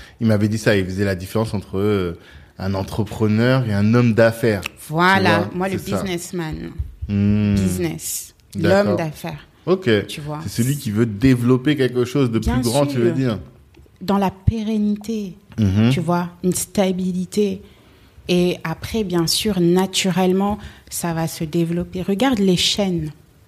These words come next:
Speaker 1: Hmm.
Speaker 2: Tu vois, les chaînes. Et après, les multinationales.
Speaker 1: Mhm.
Speaker 2: Tu vois, ça, c'est faire du business.
Speaker 1: Hmm.
Speaker 2: C'est pas ouvrir ton commerce, tu vends du truc, euh, t'équilibres tes comptes et puis tu penses que.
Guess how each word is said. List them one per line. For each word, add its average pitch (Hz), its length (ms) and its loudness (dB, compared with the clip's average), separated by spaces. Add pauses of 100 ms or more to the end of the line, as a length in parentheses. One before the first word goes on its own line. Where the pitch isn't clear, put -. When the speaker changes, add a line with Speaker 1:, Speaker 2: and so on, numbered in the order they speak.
Speaker 1:
Hmm. 98 160 4 (920)
Speaker 2:
Tu - 140 -6
vois, 185 140 2
les 175 120 0
chaînes. 220 400 -4 (680)
Et 165 100 2
après, 165 300 -2
les 170 120 2
multinationales. 196 1040 2 (340)
Speaker 1:
Mhm. 101 380 2 (160)
Speaker 2:
Tu - 120 -6
vois, 190 260 2 (280)
ça, - 140 -8
c'est - 160 -2
faire 175 220 -2
du 160 120 0
business. 151 840 -6 (440)
Speaker 1:
Hmm. 180 180 0
Speaker 2:
C'est 220 180 2
pas 196 200 4
ouvrir 170 340 0
ton 165 160 4
commerce, 156 520 2
tu - 180 -8
vends 151 180 0
du 151 180 -8
truc, 151 480 -6
euh, 151 40 -8 (320)
t'équilibres 160 500 0
tes 156 140 -2
comptes 151 360 -4
et 147 60 -8
puis - 180 -14
tu - 140 -10
penses 143 320 -2
que. - 140 -10